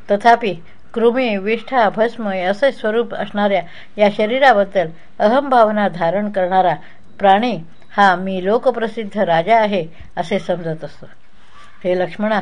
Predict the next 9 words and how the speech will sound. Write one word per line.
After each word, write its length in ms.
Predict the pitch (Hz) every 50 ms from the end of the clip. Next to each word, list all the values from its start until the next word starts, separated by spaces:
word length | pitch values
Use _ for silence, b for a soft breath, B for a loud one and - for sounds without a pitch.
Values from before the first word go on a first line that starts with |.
| 165 b b b b - - 208
ज्याच्या 340 | 220 220 214 214 311 302
आधाराने 540 | 262 214 208 202 240 254 262 269 277 285 285
तू 160 | 285 - 277
जगाला 380 | 233 214 214 214 220 226 233 220
दग्ध 360 | 196 - 196 202 214 208 262
करू 200 | 247 - 240 226
इच्छितोस, 500 | 208 190 180 - - 233 208 - 190 175 - - b b b b b b b -
तो 120 | 226 214 202
देह 380 | 190 208 226 240 226 226 190